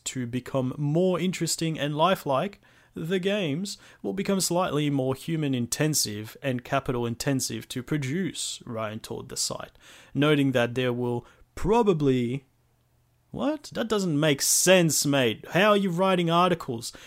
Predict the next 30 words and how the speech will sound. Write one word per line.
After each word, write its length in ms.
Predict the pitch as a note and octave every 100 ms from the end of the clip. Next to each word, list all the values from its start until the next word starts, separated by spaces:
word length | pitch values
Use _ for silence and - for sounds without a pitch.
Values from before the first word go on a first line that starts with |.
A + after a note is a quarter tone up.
| -
Probably 360 | A3 A#3 A3 G#3+
will 200 | G#3 F#3
be 140 | F3+
an 100 | F3
increase 500 | E3+ E3+ D#3+ C#3+ C3
in 160 | - C3+
development 540 | B2+ C3+ B2+ A#2+ A2+
budgets. 400 | C3 B2+ G#2+ -
However, 580 | - C3 E3 E3+ A2 A#2 - - - -
he 120 | C3
doesn't 340 | A#2+ E3 D#3+
expect 600 | C#3 - - C3+ - - _
these 360 | B2+ A#2 A#2+ A#2
changes 540 | - C#3 C3+ G#2+ G#2+
to 80 | -
be 120 | A#2+
too 180 | A2 A#2
extreme. 600 | A#2 - - A#2+ A2+ B2 - - - B2 -
Uh, 80 | A2
"We 100 | C3
don't 180 | F3 E3+
see 260 | - D#3
it 80 | D3
as 260 | B2+ B2+ A2+
being 360 | B2+ C3+ C3 B2+
a 180 | B2 A#2
massive 540 | A#2 B2+ - C3+ A#2
increase," 640 | A#2+ C3 G#2+ - - - B2+
he 80 |
says. 520 | A#2 - - - -